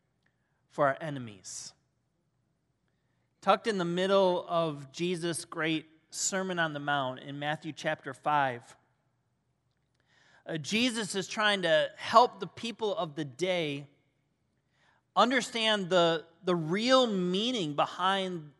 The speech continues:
the law that they had been given in the Old Testament. And he's almost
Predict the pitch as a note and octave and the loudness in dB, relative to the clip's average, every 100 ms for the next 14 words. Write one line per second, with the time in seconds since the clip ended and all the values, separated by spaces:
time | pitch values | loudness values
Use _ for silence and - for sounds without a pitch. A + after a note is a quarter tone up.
0 | _ _ D3+ D3+ D3+ D3 F#3 A#3+ D#3 D3 | _ _ -2 0 2 4 8 10 10 6
1 | D3 E3 D#3+ D3+ D3+ D3+ C#3+ A3 G3 D#3+ | 2 -4 -4 -2 -4 -2 0 0 0 -4
2 | D#3+ E3+ G3 F3+ G#3+ G3 F#3 - C3+ - | -6 -2 -2 0 0 -2 -2 -10 -16 -18
3 | _ _ _ _ _ _ _ _ _ _ | _ _ _ _ _ _ _ _ _ _
4 | _ _ _ _ G3+ G#3+ A3+ C#4+ D4+ A3 | _ _ _ _ 0 8 10 12 10 4
5 | - | 0